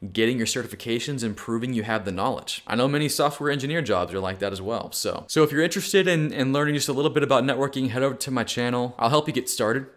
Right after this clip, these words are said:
if it's something you're interested in. And I'd like to thank John for letting me jump on here and, uh, and address you guys, his audience, and see what you might think. If you like networking, come on over. Becoming a programmer is amazing.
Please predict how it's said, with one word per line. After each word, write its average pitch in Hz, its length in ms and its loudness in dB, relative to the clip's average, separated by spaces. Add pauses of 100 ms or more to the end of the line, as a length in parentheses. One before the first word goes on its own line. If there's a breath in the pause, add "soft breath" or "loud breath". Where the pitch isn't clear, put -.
if 104 80 -6
it's 104 120 -6
something 107 300 -2
you're 92 140 -2
interested 101 420 -4
in. 151 140 -4
And 117 120 -2
I'd 117 40 2
like 117 140 4
to 113 60 -6
thank 110 220 0
John 104 340 0
for 95 320 -2 (120)
letting 101 140 -4
me 101 60 -2
jump 113 220 0
on 127 140 4
here 151 320 -2
and, 117 120 -2
uh, 104 200 -4 (100)
and 110 120 -2
address 113 440 0
you 120 80 0
guys, 120 360 2
his 117 160 -2
audience, 117 500 0
and 135 80 -4
see 190 460 -4 (300)
what 156 260 -2
you 180 80 0
might 165 220 2
think. - 400 -4
If 113 100 -12
you 123 140 -4
like 120 240 2
networking, 143 540 -4
come 151 160 -6
on 143 100 -2
over. 107 260 0
Becoming 175 300 2
a 156 60 4
programmer 131 500 6
is 104 420 -2
amazing. 107 680 -2